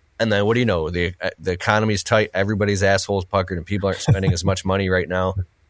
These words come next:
And our average job ticket went down, and I was like, "Oh, I'm glad I didn't get that house." So, but I think about it, well, like, when you share stuff like that with people, they think you're gonna do that. One thing that pisses me off is you walk into a car dealership. You can't even just walk into the dealership and look around and dream.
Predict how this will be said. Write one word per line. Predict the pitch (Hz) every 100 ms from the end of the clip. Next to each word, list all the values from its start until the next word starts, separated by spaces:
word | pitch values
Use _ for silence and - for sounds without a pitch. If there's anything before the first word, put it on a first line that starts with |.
| _
And | 92 87
our | 80
average | 95 98 92 -
job | - 87 95 87 - - -
ticket | 117 107 -
went | 98 90
down, | 95 98 95
and | 85 87 _ _ -
I | 123
was |
like, | 107 87 123
"Oh, | 160 107 -
I'm | -
glad | 107 107
I |
didn't | 104 101
get | 98
that | 101
house." | 85 135 113 - - _ -
So, | - 131 117 - _ _
but | 120 104
I |
think | 95 - 175
about | 101 104 95
it, | 92
well, | 101
like, | 90 95
when | 104
you | 123 135
share | - 120 131 131
stuff | - - 113 101
like | 92 90
that | 90 -
with | 92
people, | - 95 90 82 -
they | 90 123
think | 143 139 113
you're | 110
gonna | 104 85
do | 107 104
that. | 78 - _
One | 98 123
thing | 165
that | -
pisses | 131 123 98
me | 104
off | 92 87
is | 87 -
you | 139
walk | 139 120
into | 104
a | 107
car | - 98 98
dealership. | 92 85 - 90 - _ _ _
You | - 147
can't | 175
even | 165 165
just | 147 107
walk | 120 143 147
into | 131
the | 120
dealership | 98 120 143 - 107
and | 95
look | 104 -
around | 104 123 127
and | 95
dream. | 107 151